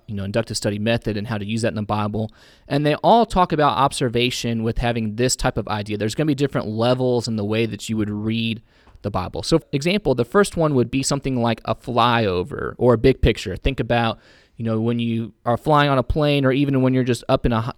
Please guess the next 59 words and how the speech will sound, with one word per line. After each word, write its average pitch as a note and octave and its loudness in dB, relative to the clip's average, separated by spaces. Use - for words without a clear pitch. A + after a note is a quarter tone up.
tall C#3+ 6
building, A#2+ 0
you're A#2 -2
able B2 -2
to G#2+ -2
look D3 6
down C3+ 2
and A#2 -2
see C#3 0
a A#2 4
lot B2 0
more B2 0
of A#2 -4
the G#2 -4
landscape A2+ -4
than A2+ -4
if A2 -8
you A#2 -6
were, A2 2
you A2 -6
know, G2+ -2
on A2 -2
your G#2 -4
hands A#2 -2
and G#2+ -4
knees, A2 -6
right, G#2+ -4
looking G#2+ -6
at E2 -8
one G2+ -4
single G2 -6
flower. F2+ -8
So F3+ 0
the D#3 -2
value G3+ 2
of A#2 0
doing C3 0
that A2+ -2
and A2 -8
doing C#3 -4
something B2 -6
like A2 -4
a G#2+ -6
flyover G#2 0
is C3 4
that C3+ 2
it C#3 2
helps F#3 4
us E3 2
to D3 0
see D3 0
big D3 2
picture - -2
stuff. - -2
It A#2 -4
helps C3 0
us C3 0
to A2+ -6
see B2+ -2